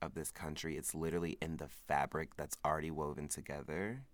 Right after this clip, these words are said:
So I think that we really need to look at our justice system as a whole. That's from police officers, that's from judges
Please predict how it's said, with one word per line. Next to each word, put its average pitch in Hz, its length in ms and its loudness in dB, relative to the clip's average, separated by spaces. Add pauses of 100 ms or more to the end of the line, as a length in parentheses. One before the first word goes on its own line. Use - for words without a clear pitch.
(720)
So 92 480 8
I 85 160 10
think 90 400 2
that 82 200 6
we 85 120 2
really 80 360 2
need 85 180 2
to 87 120 2
look 82 180 0
at 78 80 2
our 78 100 2
justice 78 500 -2
system 78 460 0
as 76 200 -2
a 78 80 -4
whole. 76 380 0
That's - 300 -2
from 76 500 -2
police 85 640 0
officers, 71 800 0
that's - 400 -2
from 76 720 0 (2000)
judges 82 720 4